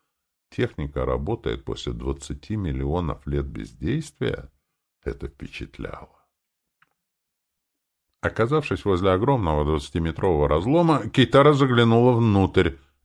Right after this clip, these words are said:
и там тут же зажёгся мягкий желтоватый свет. Фотоэлементы до сих пор работали. Поёжившись, девушка осенила себя святым кругом благих защитников и вошла внутрь,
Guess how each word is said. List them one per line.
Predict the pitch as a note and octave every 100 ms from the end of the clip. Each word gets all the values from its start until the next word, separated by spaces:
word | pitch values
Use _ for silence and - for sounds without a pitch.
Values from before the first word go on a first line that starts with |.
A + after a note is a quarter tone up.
| _
и | E2+
там | - E2+
тут | D2 C#3+
же | A#2
зажёгся | D2+ D2+ D#2+ D2 - F2
мягкий | D#2+ F2 A#2+ _ A#2+
желтоватый | G#2+ D2+ C#2 D2 C#2+ D2 D2+ C#2+
свет. | - B1 B1 G#1+ - - _ _ _ _ _ -
Фотоэлементы | A2 A2+ G#2+ A2+ C3+ A#2
до | F#2+
сих | F2 -
пор | G2+ A2
работали. | G#2 F2+ E2+ F2 E2+ D2 - _ _ _ _ -
Поёжившись, | D3+ D3 E3 D#3+ D#3+ - D#3+ B2
девушка | B2+ C#3 C3 - C3
осенила | A#2 C3 B2 A#2+ A2+
себя | - A2 A2
святым | - A2 G#2 A2 G2+
кругом | - G#2+ F#2+ F#2+
благих | G2 G2 F#2+ F2
защитников | F2 F#2 - F3+ E3 E3+ D#3+ C#3 -
и |
вошла | F2+ E2+ - F#2+ G#2+
внутрь, | G2 F#2 F2 D#2 D2